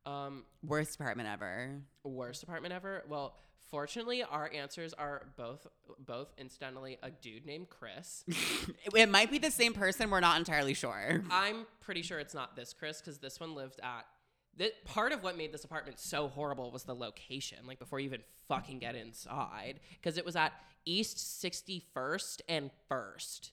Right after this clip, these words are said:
Speaker 2: Awful.
Speaker 1: Name a single thing over there.
Speaker 2: No, I
Speaker 1: You
Speaker 2: won't.
Speaker 1: can't,
Speaker 2: I
Speaker 1: because
Speaker 2: can't.
Speaker 1: there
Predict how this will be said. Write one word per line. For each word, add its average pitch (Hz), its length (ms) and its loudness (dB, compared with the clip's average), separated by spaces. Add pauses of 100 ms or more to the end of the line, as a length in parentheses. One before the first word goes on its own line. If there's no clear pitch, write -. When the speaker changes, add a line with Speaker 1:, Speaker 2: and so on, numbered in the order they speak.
(100)
Speaker 2:
Awful. 117 540 -2
Speaker 1:
Name 190 240 8
a 262 80 4
single 165 600 0
thing 123 380 -8
over 110 260 -10
there. 80 320 -8
Speaker 2:
No, 120 680 -2
I 131 120 2
Speaker 1:
You 151 40 4
Speaker 2:
won't. 147 220 4
Speaker 1:
can't, 202 300 2
Speaker 2:
I 127 80 0
Speaker 1:
because 156 200 2
Speaker 2:
can't. 170 200 2
Speaker 1:
there 139 280 2